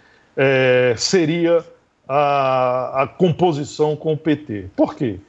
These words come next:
Porque o presidente estadual dessa sigla, né, é, Antenor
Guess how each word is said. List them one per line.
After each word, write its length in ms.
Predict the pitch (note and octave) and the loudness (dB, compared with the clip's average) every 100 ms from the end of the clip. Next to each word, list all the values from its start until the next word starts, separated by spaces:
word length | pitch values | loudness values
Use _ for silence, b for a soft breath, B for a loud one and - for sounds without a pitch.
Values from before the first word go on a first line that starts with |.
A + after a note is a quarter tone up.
| b b b - | b b b -10
Porque 160 | - | -2
o 120 | E4 D#4+ | 0 0
presidente 680 | E4+ D#4+ A3+ C3 F#3+ G#3+ | -2 0 -2 0 0 0
estadual 400 | C3 D#3 C3+ B2+ | -2 -2 -2 -4
dessa 240 | B2 A2+ A#2 | -6 -8 -10
sigla, 600 | - A3 F3 B2+ G2+ G2 _ _ _ _ - | -8 -6 -2 -2 -2 -6 _ _ _ _ -4
né, 300 | B2+ F3 F#3+ - - | 0 0 -4 -16 -4
é, 480 | B2 B2 A#2+ A2+ A#2 | 0 2 4 2 2
Antenor 720 | E3+ E3 F3+ C#3 D#3+ D3+ F#2 | 0 0 -2 0 0 0 -4